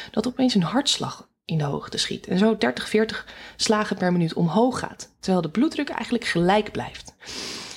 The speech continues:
En daarbij is het dus ook niet hetzelfde als, eh, orthostatische hypotensie. Het is echt een ontregeling van de hartslag. En daar voelen mensen zich echt onwel bij. En hoe het komt, weten we niet zo goed. Misschien dat de vaten niet meer goed reageren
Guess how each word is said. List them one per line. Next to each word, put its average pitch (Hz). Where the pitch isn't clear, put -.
En 180
daarbij 226
is 233
het 226
dus 220
ook 285
niet 240
hetzelfde 214
als, -
eh, 175
orthostatische 202
hypotensie. 196
Het -
is 214
echt -
een 226
ontregeling 190
van 170
de 156
hartslag. -
En 185
daar 190
voelen 269
mensen 226
zich 214
echt -
onwel 180
bij. -
En 185
hoe 208
het 247
komt, 240
weten 185
we 247
niet 240
zo -
goed. -
Misschien 185
dat 185
de 147
vaten 202
niet 226
meer 208
goed 202
reageren 196